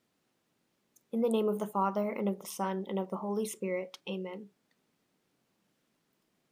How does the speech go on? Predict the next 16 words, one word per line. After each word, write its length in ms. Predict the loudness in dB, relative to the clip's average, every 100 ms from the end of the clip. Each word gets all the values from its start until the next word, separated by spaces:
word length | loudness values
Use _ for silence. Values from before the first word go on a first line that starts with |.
| -2
Due 220 | 6 6
to 140 | 6 6
the 80 |
length 340 | 8 8 6 4
of 140 | 2
this 180 | 2 6
Gospel 380 | 8 8 8 0
passage, 720 | 2 0 0 -4 -2 -4 -4 _ _ -2
we 80 | 4
will 140 | 4
comment 480 | 6 4 6 4 2
only 420 | 4 6 6 6
up 220 | 4 2 2
to 140 | 2
the 120 | 4
words, 440 | 4 4 2 -2